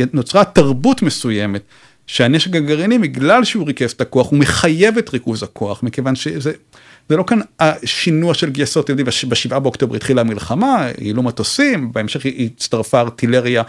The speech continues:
של חיל הים ו-, והתותחנים, ובעשרים ושבעה, עשרים יום לאחר מכן נכנסו קרקעית. כל הדבר הזה לא קיים בסוגיה הגרעינית. ראש הממשלה,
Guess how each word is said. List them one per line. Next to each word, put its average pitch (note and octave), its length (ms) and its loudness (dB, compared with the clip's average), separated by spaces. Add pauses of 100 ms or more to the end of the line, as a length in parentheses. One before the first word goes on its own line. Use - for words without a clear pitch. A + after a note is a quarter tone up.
(200)
של A#2+ 140 0
חיל B2+ 220 2
הים B2 340 2
ו-, A#2 320 0
והתותחנים, C3 720 0
ובעשרים E3+ 420 0
ושבעה, F3+ 480 0
עשרים F3 260 -2
יום F#3+ 100 0
לאחר A3+ 240 2
מכן A3 200 2
נכנסו E3 480 0
קרקעית. B2 500 -2 (380)
כל C4 180 6
הדבר A#3 220 0
הזה A3+ 220 2
לא G3+ 180 4
קיים D#3 460 2
בסוגיה G#2 500 -8
הגרעינית. F#2+ 440 -6 (880)
ראש D3 200 4
הממשלה, C#3 540 2